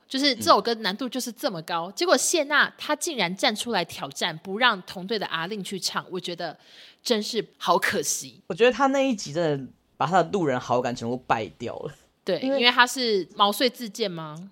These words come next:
Speaker 2: 对，因为其实那一集他们是会有，哦，团体舞台，然后有一个舞台是要跟 Jessica 学姐舞台，他跟 Jessica 又合作，他又这个舞台，然后就让他觉得说，啊，到底是怎样？为什么站这么多舞台？
Speaker 1: 就很想出，出风头。
Speaker 2: 对，然后就会觉得很，
Speaker 1: 对。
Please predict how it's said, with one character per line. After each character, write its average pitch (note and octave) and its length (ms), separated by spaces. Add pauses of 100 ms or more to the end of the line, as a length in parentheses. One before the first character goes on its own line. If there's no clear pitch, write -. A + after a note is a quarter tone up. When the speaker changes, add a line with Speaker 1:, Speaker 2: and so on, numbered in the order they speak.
Speaker 2:
对， C4+ 120
因 D4 40
为 F4+ 80
其 A#3+ 140
实 A3+ 80
那 C4+ 240
一 C4 40
集 E3+ 140
他 G3 100
们 F3+ 80
是 A3+ 160
会 A3 120
有， C#3 80
哦， C#3+ 200
团 D3+ 240
体 E3 160
舞 C#3+ 160
台， A#2+ 100
然 B2+ 80
后 E3 60
有 D3+ 180
一 - 20
个 D3 80
舞 C3 100
台 B2+ 160
是 E3+ 140
要 D#3+ 120
跟 D3 360 (240)
Jessica C3+ 680 (100)
学 C3+ 240
姐 C3+ 200
舞 A#2 200
台， F2 340 (180)
他 F#3+ 160
跟 F#3+ 160
Jessica D#3 400
又 F3+ 160
合 B2+ 240
作， C3 160
他 D3 140
又 F#3 180
这 D3+ 100
个 C#3+ 160
舞 A2 120
台， - 200 (400)
然 - 20
后 D3+ 100
就 F#3 140
让 E3 160
他 D3 100
觉 B2+ 120
得 A#2 120
说， A#2+ 340 (280)
啊， D#3 80
到 D3+ 160
底 A2+ 100
是 C3+ 120
怎 D#3+ 320
样？ - 180 (180)
为 D4 100
什 G3+ 140
么 D3+ 80
站 C#4 220
这 A#3 120
么 D3+ 100
多 - 180
舞 - 80
台？ - 40
Speaker 1:
就 - 80
很 - 0
想 - 0
出， B3+ 60
出 - 20
风 G#3+ 220
头。 F3+ 340 (140)
Speaker 2:
对， D#4 300
然 G#3+ 80
后 C4+ 120
就 D4 100
会 F3+ 100
觉 G3+ 100
得 E3+ 120
很， B2 340
Speaker 1:
对。 - 100